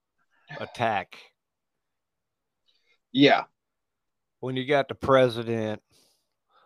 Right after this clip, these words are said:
Speaker 1: oh,
Speaker 2: Um,
Speaker 1: President Biden, oh,
Speaker 2: um,
Speaker 1: President, oh, Biden, oh.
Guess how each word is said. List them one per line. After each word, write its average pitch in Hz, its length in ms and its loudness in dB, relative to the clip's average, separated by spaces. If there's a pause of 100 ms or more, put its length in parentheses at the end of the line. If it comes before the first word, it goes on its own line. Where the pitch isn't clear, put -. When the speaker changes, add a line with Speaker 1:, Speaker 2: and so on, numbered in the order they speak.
(160)
Speaker 1:
oh, 131 140 0
Speaker 2:
Um, 120 40 -12
Speaker 1:
President 98 720 -2 (140)
Biden, 101 540 -8 (800)
oh, 123 160 0
Speaker 2:
um, 170 40 6
Speaker 1:
President, 131 640 4
oh, 131 180 -2
Biden, 117 580 -6
oh. 131 760 -6